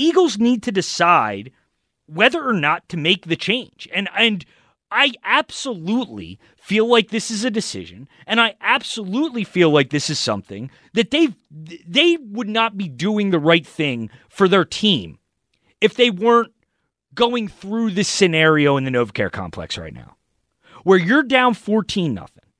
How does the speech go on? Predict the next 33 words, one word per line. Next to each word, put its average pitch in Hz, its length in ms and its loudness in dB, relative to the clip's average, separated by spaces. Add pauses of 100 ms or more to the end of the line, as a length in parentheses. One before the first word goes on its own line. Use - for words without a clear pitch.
(240)
and 190 220 -2
you 214 240 -2
need 294 220 0
to 262 80 -2
come 202 260 4
back, 90 380 -8 (140)
and 185 160 0
you're 254 180 4
not 277 200 6
moving 220 300 2
the 190 80 2
ball. 139 420 2 (320)
Do 277 180 4
you 269 180 2
go 220 220 2
to 202 80 0
Gardner 165 320 -2
Minshew? 113 360 -10 (280)
Because 220 300 0
before 311 340 0
we 311 140 -4
didn't 233 200 -2
have 202 140 2
any 180 160 -2
kind 151 160 -4
of 127 60 -10
sample. - 420 -16 (200)
Now 269 200 4
we 302 160 2
do. - 300 -4 (640)
And 269 120 2
we've 339 200 0
seen 160 460 0